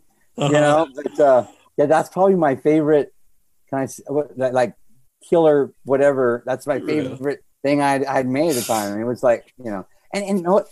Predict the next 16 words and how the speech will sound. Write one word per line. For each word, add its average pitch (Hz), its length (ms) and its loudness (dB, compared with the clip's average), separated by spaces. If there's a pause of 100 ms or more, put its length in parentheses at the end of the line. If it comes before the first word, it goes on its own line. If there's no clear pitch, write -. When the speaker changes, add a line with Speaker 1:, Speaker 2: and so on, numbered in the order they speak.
(140)
Speaker 2:
and 160 220 -4
just, 165 240 -10
you 170 140 -6
guys 165 240 -2
know, 165 180 2
whenever 143 320 0
y'all 143 360 2
have 139 140 -2
me 131 120 -4
make 123 300 -6
something, 95 400 -8 (360)
like, 113 160 -4
each 147 420 -4 (560)
thing 160 140 0
I 143 100 0
make, 143 460 0